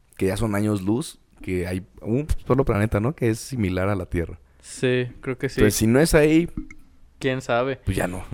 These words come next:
Speaker 2: Y, y otra cosa que estaban diciendo es que con la explosión,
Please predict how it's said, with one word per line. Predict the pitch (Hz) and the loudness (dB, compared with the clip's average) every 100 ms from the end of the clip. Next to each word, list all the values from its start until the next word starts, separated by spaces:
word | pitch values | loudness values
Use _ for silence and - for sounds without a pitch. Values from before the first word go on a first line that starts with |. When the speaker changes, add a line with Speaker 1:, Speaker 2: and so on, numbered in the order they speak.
| 107 120 127 123 | 0 2 2 4
Speaker 2:
Y, | 151 | 8
y | 147 | 8
otra | 160 165 165 | 8 6 6
cosa | 160 165 | 6 6
que | 147 | 4
estaban | - 139 165 | 8 8 10
diciendo | 139 - 139 151 180 - | 6 6 4 6 6 6
es | 143 - | 4 6
que | 165 | 6
con | 147 123 | 6 6
la | |
explosión, | 120 - 131 - 147 185 | 4 2 2 4 4 2